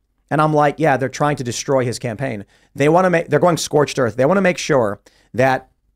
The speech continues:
if in six months it clearly is Trump, there will not be a recovery period like Ted Cruz had. Ted Cruz was lying Ted, and then after the primary, he was lying roar Ted.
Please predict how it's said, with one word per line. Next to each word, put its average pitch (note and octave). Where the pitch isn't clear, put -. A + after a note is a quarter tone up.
if D#3
in G#3+
six G3
months A#2+
it C3
clearly D3
is B2
Trump, A#2
there C#3
will C#3+
not C#3+
be D#3+
a D3+
recovery D3+
period B2
like A2+
Ted A#2+
Cruz A#2+
had. F#2
Ted F3+
Cruz E3+
was C#3
lying C#3+
Ted, B2
and C#3+
then C3+
after D#3+
the C#3+
primary, F#3
he C3
was B2+
lying A#2
roar A2
Ted. F2